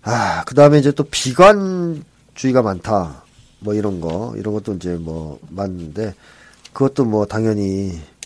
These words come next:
비관이 많다는 것은 낙관주의가 없다는 거고, 낙관이 없다는 것은 일단 정서 상태 자체가 굉장히 안 좋다는 얘기죠. 굉장히 우울한 감정이나 또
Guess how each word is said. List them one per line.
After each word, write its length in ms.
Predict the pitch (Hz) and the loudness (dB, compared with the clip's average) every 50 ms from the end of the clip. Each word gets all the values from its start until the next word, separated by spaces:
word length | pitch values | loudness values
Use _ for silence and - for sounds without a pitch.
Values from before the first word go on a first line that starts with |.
| _ _ | _ _
비관이 380 | - - 135 131 135 143 143 143 | -8 -2 2 6 6 8 8 8
많다는 400 | 123 113 107 101 113 110 107 104 | 6 4 2 2 -2 -2 -2 0
것은 320 | 101 101 101 117 117 113 104 _ - - - - _ - | 0 -2 -2 -2 -6 -6 -6 _ -20 -20 -20 -16 _ 0
낙관주의가 520 | - 95 - - 139 131 123 127 120 110 | 0 2 6 6 6 8 8 4 4 4
없다는 300 | 95 - 107 98 101 90 | 2 2 2 0 0 0
거고, 380 | 87 87 82 104 107 95 87 - _ _ - - - - _ _ _ _ | -2 -2 0 2 0 0 0 -6 _ _ -20 -20 -20 -20 _ _ _ _
낙관이 320 | - 113 - - 143 135 131 | -4 -2 0 2 2 4 2
없다는 280 | 113 95 - 113 110 104 | 0 0 -2 -4 -4 -2
것은 340 | 104 104 101 113 113 101 90 | -4 -6 -6 -6 -6 -4 -6
일단 320 | 90 - - 117 110 104 98 | -6 -4 -4 -4 -4 -4 -8
정서 300 | - 113 131 143 127 160 | -6 -2 0 2 4 4
상태 280 | 151 156 147 - 139 120 | 4 4 2 2 -2 -4
자체가 360 | - 107 98 - 113 113 113 | -6 -6 -8 -6 -8 -10 -10
굉장히 220 | 107 117 - 110 95 | -10 -10 -10 -10 -8
안 40 | 92 | -8
좋다는 300 | 117 - 139 131 127 113 | -10 -8 -8 -10 -8 -10
얘기죠. 320 | 87 78 - - 82 113 - _ _ | -12 -12 -12 -14 -14 -16 -18 _ _
굉장히 260 | - 110 107 117 110 | -14 -8 -6 -4 -4
우울한 460 | 104 107 120 127 127 135 127 120 113 104 | -2 -2 -2 0 2 2 0 0 0 -4
감정이나 720 | 101 92 104 98 98 104 101 98 98 95 95 95 92 92 - _ _ - - - - - - _ _ _ - | -6 -6 -6 -6 -8 -8 -8 -8 -8 -8 -8 -10 -10 -12 -16 _ _ -20 -20 -20 -20 -20 -20 _ _ _ -10
또 460 | - 104 101 101 98 98 95 95 90 | -6 -4 -2 -2 -2 -4 -4 -6 -8